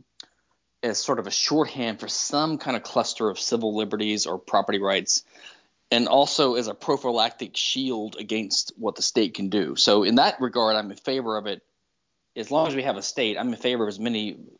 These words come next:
incoherent artificial rights that you want to think of that can limit what the state can do.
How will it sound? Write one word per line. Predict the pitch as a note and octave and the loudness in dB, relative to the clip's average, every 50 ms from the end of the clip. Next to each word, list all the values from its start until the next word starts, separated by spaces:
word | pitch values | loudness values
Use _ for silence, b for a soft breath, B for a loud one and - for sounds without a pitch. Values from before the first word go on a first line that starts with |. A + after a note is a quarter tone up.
| _ _ _ _ - - | _ _ _ _ -10 -2
incoherent | B2 C3 B2+ - A#2 G#2 - B2 A2+ A2+ A2+ - | -2 -2 0 0 -2 -2 0 2 2 2 2 2
artificial | - A2 A2+ G#2+ - A#2+ G#2 - - G#2 F#2+ | 2 2 2 4 4 2 2 2 2 0 4
rights | G2 G2+ G2+ G2 - - | 4 4 4 2 0 -6
that | G2+ F2 | -8 -6
you | G#2+ A2 | -4 -4
want | G#2+ G2+ | -4 -4
to | G2 | -6
think | - - A#2+ A2 - - | -2 -2 -2 -2 0 0
of | G2 F#2 F2+ F#2+ G2+ | 0 2 2 0 -2
that | F#2 F2+ - - | -4 -4 -4 -4
can | - G2 G2 | -4 -4 0
limit | G2+ A2 A#2 A2+ A2 - - | 4 6 6 8 6 4 2
what | G2+ G2 | 0 -4
the | G#2+ - | -4 -6
state | - - G#2 G2 - | -2 -2 -2 -2 -2
can | - F2+ F2+ | -4 -10 -6
do. | F2 G#2+ A2 G2+ E2+ F2 | 0 0 2 2 0 -2